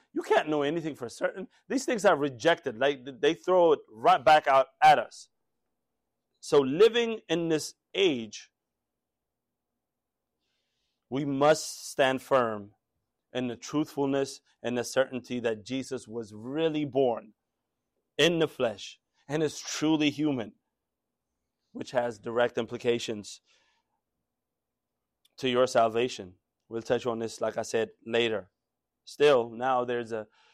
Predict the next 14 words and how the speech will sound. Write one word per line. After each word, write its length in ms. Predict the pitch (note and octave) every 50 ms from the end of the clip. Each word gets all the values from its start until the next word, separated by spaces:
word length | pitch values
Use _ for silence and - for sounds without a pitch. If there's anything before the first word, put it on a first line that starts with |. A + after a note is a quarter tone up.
| _ _ _
question 420 | - - G3 G#3+ G#3 - F3+ E3 D3
that 160 | D3 C#3+ C#3+
still 200 | - - F3 E3
remains. 640 | D3 D#3 D3+ E3 D#3+ C#3+ A#2 G2+ F#2+ - - - _ _ _ _ _ _ _ _ _ _ _ _ _ _ _ _ _ _ _ _ -
You 100 | C3+ C3
hear, 420 | B2 C#3 F#3 F#3 D#3 C#3 B2+ - _ _ _ _ _ _ _ _ _ _ _ _ D#4
"Okay, 180 | - G#3 F#3+
Jesus 380 | E3+ F#3+ A3+ F3 G3+ G3 F3 D#3+
is 80 | D#3
truly 260 | - - G3 F3+ E3+ D#3+
human. 300 | D#3 C#3+ B2+ A2 G#2 C3
He 80 | F#3
was 160 | F#3 D#3 C3+
born." 340 | C3+ D#3+ D#3+ B2+ G2+ G#2+ -